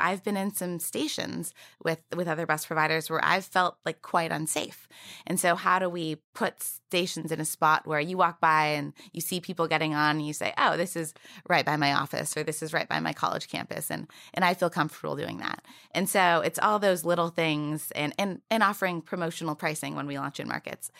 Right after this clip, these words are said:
to get people to try riding the bus. And then once we have people on the bus, yes, we, we trialed virtual reality,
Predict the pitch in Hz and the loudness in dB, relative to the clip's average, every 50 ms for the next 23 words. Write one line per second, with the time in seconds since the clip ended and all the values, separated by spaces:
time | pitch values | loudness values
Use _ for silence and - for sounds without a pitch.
0 | - - - - - 170 175 175 - - - 160 143 - 143 131 - 147 - - | -20 -20 -10 -6 -2 0 0 0 0 -2 -6 -10 -8 -8 -8 -10 -10 -10 -8 -2
1 | - 208 196 196 185 170 160 - - - - - - - - - - 180 - - | 0 2 4 4 4 2 0 -2 -4 -4 -8 -8 -6 -4 -4 -4 -4 -4 -6 -6
2 | - _ - - - - - - 175 190 196 185 180 175 175 165 165 170 - - | -8 _ -16 -20 -20 -12 -6 -2 0 2 2 2 2 2 0 0 0 -2 -6 -8
3 | 160 185 190 180 185 185 - - 180 - 156 151 143 143 147 143 - 147 151 143 | -4 0 2 2 2 2 -2 -6 -8 -4 -2 -2 -2 -2 -2 -2 -2 -2 -2 -2
4 | - - - - 180 175 165 - - - 147 147 143 147 151 - - 170 160 156 | -4 -8 -4 0 0 0 0 -2 -8 -8 -8 -6 -6 -8 -8 -4 -2 0 0 0
5 | 151 147 156 - - 143 139 - - 139 135 - - - - - - - - - | 0 -2 -4 -6 -6 -6 -6 -4 -6 -6 -4 -4 -4 -2 -2 -2 -4 -6 -8 -10
6 | - | -12